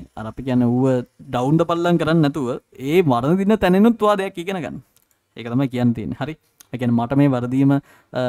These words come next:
මේවා කරනවා නෙමෙයි. but ඒ වරදින තැනුත් දෙයක් ඉගෙන ගන්න. හරි. ඕකේ ගයිස්. දැන් ඔන්න කැගල් එක කිව්වා, හගින් ෆේස් එක කිව්වා. මම මේ තව කල්පනා කරේ මොනවාද මට අමතක වුනේ කියලා. හරි. ඉතින් හගින් ෆේස් එකේ ප්‍රයිසිං වලට ගියාට පස්සේ ඔයාලට බලා ගන්න පුළුවන් මේකේ ප්‍රෝ ඇකවුන්ට් එකක්. මේක ගන්න එක වර්ත්. මොකද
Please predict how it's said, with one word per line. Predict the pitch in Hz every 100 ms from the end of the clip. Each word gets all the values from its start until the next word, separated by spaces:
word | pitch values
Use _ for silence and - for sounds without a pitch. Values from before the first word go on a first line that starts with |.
| 123
මේවා | 127 135
කරනවා | 143 143 139
නෙමෙයි. | 208 180 -
but | 143 151
ඒ | 151
වරදින | 120 120 139 151
තැනුත් | 156 226
දෙයක් | 165 160 123
ඉගෙන | 113 117
ගන්න. | 107 87 -
හරි. | 120 113
ඕකේ | - 127 135 117
ගයිස්. | 107 120 - - _ -
දැන් | 127 147 127 131 - _ _ _ -
ඔන්න | 135 170 156
කැගල් | - 123 135 143
එක | 143
කිව්වා, | 147 170 165
හගින් | 127 131
ෆේස් | 135 127
එක | 135 -
කිව්වා. | 117 120
මම | 156
මේ |
තව | 160 147
කල්පනා | 143 127 147 156
කරේ | 170 185
මොනවාද | 139 156 170
මට | 190 196
අමතක | 131 143 180 180
වුනේ | 139 123 117
කියලා. | 110 107 - -
හරි. | 143 151 _ _ -
ඉතින් | 196 170
හගින් | 156 180
ෆේස් | 190 190
එකේ | 214 214
ප්‍රයිසිං | 151 143 165 185
වලට | 185
ගියාට | 180 180
පස්සේ | 185 180
ඔයාලට | 170 165
බලා | 151 156
ගන්න | 165 165
පුළුවන් | 170 180
මේකේ | 170 165
ප්‍රෝ | 147 139
ඇකවුන්ට් | 170 160 160
එකක්. | 139 147
මේක | 139 139
ගන්න | 135 127 147
එක | 139
වර්ත්. | 139 147
මොකද | 131 135